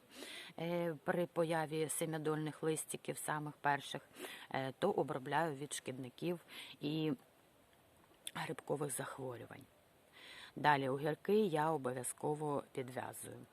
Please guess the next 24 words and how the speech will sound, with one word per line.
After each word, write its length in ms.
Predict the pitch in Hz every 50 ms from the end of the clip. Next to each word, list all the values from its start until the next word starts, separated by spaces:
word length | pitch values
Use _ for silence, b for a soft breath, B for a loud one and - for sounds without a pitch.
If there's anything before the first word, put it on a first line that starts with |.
| - B B B B B B B B B - -
Е, 120 | 135 139
партінокарпічні 1080 | - - 151 147 - - 151 143 135 - - 147 139 - - 147 - - - 127 127 - -
гібриди, 460 | 131 131 139 143 196 220 190 175 170
вони 480 | 131 131 131 131 139 147 139 131 127 - -
дуже 320 | 147 147 151 143 131 127
добре 320 | 117 120 123 123 127 123 -
плодоносять, 840 | - 147 127 117 120 139 123 139 175 220 233 - - 165 - - -
е, 220 | 135 139 135 127 123
коли 260 | - - 127 127 143 160 - -
їх 240 | 135 131 143 139 -
підв'язують, 760 | - 131 117 113 117 120 113 113 113 - - - - - -
коли 240 | - - 120 131 143
вони 340 | 131 127 123 127 131 131
не 240 | - 139 139 143 151
просто 440 | 147 - 139 139 131 127 - - 131
лежать 440 | 123 120 123 120 120 120 117 110 -
на 140 | 120 110 110
землі. 440 | 113 120 117 120 110 107 104 104 - - - - - - - B B B B B B B B B B B B B B B B B B B B B -
Е, 300 | - 156 156 147 139 139 -
так 260 | - - 170 175 - -
само 420 | - - 160 170 175 185 185 165
я 280 | 139 131 143 143 156 - -
підв'язую 760 | - 127 123 123 127 131 143 147 147 139 143 143 135 135 - -
і 300 | - 160 151 156 156 139